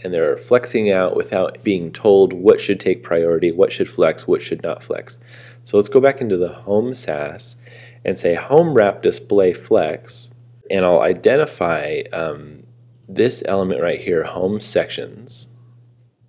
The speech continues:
class home sections, and I'll say flex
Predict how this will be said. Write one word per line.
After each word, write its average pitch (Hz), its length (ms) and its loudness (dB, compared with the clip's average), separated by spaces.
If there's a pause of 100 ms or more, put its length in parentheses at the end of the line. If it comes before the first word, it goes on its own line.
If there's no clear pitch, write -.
(360)
class 98 580 -2 (140)
home 104 440 -6 (440)
sections, - 920 -10 (1120)
and 95 100 0
I'll 90 160 2
say 82 200 -2
flex - 680 -4